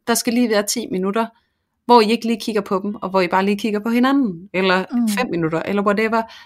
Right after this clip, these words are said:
Speaker 1: Start i det små. Bare det der med at begynde at få en lille ændring ind i jeres liv, i jeres hverdag, som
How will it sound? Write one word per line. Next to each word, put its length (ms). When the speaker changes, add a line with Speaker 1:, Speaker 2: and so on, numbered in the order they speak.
Speaker 1:
Start 320
i 60
det 120
små. 340
Bare 140
det 80
der 80
med 100
at 60
begynde 340
at 60
få 140
en 120
lille 280
ændring 480
ind 240
i 60
jeres 280
liv, 220
i 60
jeres 180
hverdag, 460
som 280